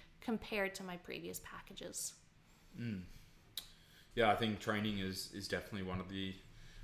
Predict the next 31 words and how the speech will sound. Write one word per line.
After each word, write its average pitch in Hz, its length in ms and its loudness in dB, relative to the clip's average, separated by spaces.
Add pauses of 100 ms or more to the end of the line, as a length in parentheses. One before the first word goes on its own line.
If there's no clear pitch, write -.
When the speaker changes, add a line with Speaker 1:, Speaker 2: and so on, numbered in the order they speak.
Speaker 2:
most 117 200 8
difficult 107 300 2
aspects 95 460 2
of 95 160 -4
dieting 98 420 4
if, 92 300 -6
if - 180 -8
you 90 320 0 (260)
hold 98 240 0
yourself 95 400 0
accountable 90 440 -2
to - 200 -6
your 92 240 0
performance 95 520 -6
in 101 40 -4
the 98 80 -4
gym 104 300 2
and 92 140 -2
your 87 120 -2
execution, 95 800 -4 (720)
then, 95 360 2
um, 90 400 -2 (320)
it 101 80 -2
is 98 180 0 (160)
incredibly 95 500 0
difficult. - 680 -6 (340)
And 110 80 4
often 110 280 6
people 104 320 2
will 104 240 10
just, - 540 0